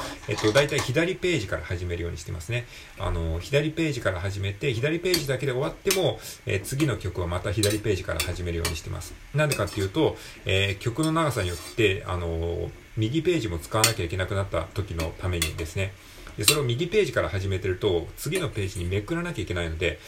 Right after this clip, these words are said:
あの、そうするとちょっと曲の演奏する時にめんどくさいので、えー、どんな曲も必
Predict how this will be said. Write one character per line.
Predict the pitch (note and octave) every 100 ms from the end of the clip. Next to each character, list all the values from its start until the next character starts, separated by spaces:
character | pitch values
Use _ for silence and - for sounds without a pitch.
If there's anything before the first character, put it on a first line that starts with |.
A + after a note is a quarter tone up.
| - - F#2+
あ | F2+
の、 | F#2
そ | C#3+
う | C#3
す |
る | C#3+
と | C3+
ち | C#3
ょ |
っ | C3+
と | E2+
曲 | - G#2 G2 B2+ B2+ B2 B2 B2 A#2+ A#2 A#2+ B2 - - - -
の | A2 A2+
演 | A2+
奏 | G#2+ A2
す | G#2+
る |
時 | G#2+ E2+
に | D#2+
め | G2
ん | A#2
ど |
く | -
さ | G#2
い | D#2+
の | D#2+
で、 | - - - - - -
え |
ー、 | F#2+
ど | A#2+
ん |
な | B2
曲 | B2 -
も | D#3
必 | G#2+